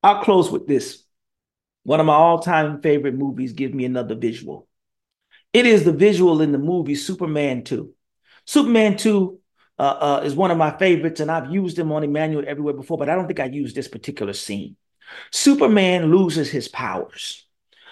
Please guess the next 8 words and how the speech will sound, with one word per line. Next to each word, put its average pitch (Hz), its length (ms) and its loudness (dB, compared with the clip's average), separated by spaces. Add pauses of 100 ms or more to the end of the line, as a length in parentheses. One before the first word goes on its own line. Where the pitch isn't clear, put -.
(140)
Loses 269 440 4
his 202 160 2
powers, 139 420 2
and 143 80 -4
all 302 540 6
throughout 262 360 -2
the 202 80 -4
movie, 185 500 -6